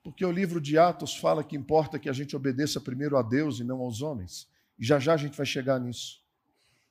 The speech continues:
Coloque esse manto de liderança sobre ele. Incentive o seu marido a fazer.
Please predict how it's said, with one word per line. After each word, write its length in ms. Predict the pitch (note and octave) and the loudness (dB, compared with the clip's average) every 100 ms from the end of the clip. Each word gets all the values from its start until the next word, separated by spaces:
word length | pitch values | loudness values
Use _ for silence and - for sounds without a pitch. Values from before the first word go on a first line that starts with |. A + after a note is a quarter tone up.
| _ _ _ _ _ _ _ _ _ _ _ - | _ _ _ _ _ _ _ _ _ _ _ 4
Coloque 380 | D#3 F3+ F#3+ | 10 12 10
esse 200 | E3+ - | 4 -2
manto 460 | D3+ D#3 F#3 G3 D#3 | -2 6 8 8 4
de 120 | B2+ | 2
liderança 600 | D3 C#3 C#3 D3 D#3+ D#3 | 2 6 6 6 2 0
sobre 340 | B2 D#3 B2+ C3 | -4 -4 2 6
ele. 480 | C#3 G2 - - _ _ _ _ _ | 6 2 -6 -18 _ _ _ _ _
Incentive 680 | D#3+ D#3+ F#3 E3 - F#3+ E3+ | -2 4 6 4 4 4 4
o 40 | D#3 | 2
seu 160 | - | 0
marido 380 | D#3 C#3+ D#3 D3 | 6 6 6 4
a 40 | |
fazer. 600 | C3+ C#3 A#2 D#3 B2 E2+ | 2 0 4 4 4 0